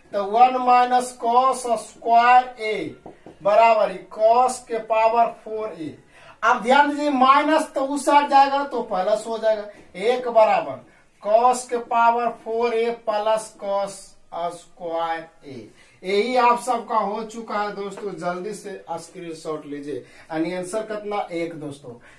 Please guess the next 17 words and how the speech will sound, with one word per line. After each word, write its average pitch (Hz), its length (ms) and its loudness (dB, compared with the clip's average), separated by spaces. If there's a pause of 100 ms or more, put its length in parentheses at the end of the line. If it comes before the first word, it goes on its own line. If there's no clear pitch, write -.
(160)
तो 151 60 -8
option 147 320 -6
हम 175 200 -8
तो 190 100 -8
नहीं 208 220 0
लिखे, 214 280 -6 (320)
आप 165 200 -4
सब 156 220 -10
ध्यान 185 320 -2
दीजिएगा, 180 340 -2
एक 170 380 -8
मार 165 300 -4
लीजिएगा, 143 460 -10 (320)
जल्दी 190 420 0
से 214 220 2
स्क्रीनशॉट 208 560 -4
लीजिए। 202 360 -4